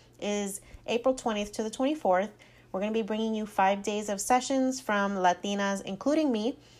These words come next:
who have taken the power of the internet to create online businesses. So we're gonna talk about blogging,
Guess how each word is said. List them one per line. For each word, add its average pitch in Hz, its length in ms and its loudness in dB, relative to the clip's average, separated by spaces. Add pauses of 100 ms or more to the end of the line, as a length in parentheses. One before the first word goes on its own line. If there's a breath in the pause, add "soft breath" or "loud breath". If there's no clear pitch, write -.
(140)
who 240 160 6
have 233 140 2
taken 247 260 4
the 240 80 0
power 220 260 6
of 208 100 0
the 220 60 -4
internet 202 560 -4
to 208 100 -6
create 190 540 -2
online 180 380 -4
businesses. 170 600 -4
So 196 140 -2
we're 196 80 -2
gonna 202 160 -4
talk 190 220 -6
about 170 240 -2
blogging, 226 520 4